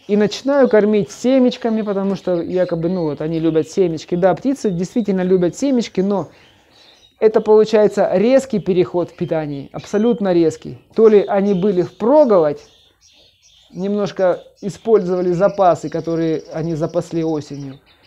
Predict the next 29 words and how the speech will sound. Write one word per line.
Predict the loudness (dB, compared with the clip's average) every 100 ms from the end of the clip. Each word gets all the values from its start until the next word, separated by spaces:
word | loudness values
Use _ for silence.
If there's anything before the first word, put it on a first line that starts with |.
| _ -6
Зимой | -2 2 2 2
они | -2
впроголодь. | -4 -2 -2 0 -2 -4 -4
А |
тут | -2 0
они | 2 2
попадают | 4 6 6 6
в | 4
клетку. | 2 2 0 -6
Во-первых, | -2 0 2 2 2 0
здесь | 0 0 0 -2 -8
начинается | -8 -4 -4 -4 -6
сразу | -2 0 2 0
тепло, | -4 -4 0 2 2 -2 -16 _ _ _ _ _ _ _ _ 0
а | 2
они | 2 0
пришли | -2 -2 -4
с | -2
мороза. | 0 2 2 0 -4 -6 _ _ _ _ _ _ _ -2
Начинается | 0 2 0 0
сразу | -2 0 2
тепло, | 0 -2 0 2
начинается | 2 0 0 0 0
сразу | 2 2 2 -2
избыток | 0 2 2 0 -2
питания. | -2 2 2 2 0
Это | 0 -2
семечки, | -2 0 2 0 -2 -6
проса. | -2 2 4 4 2 -2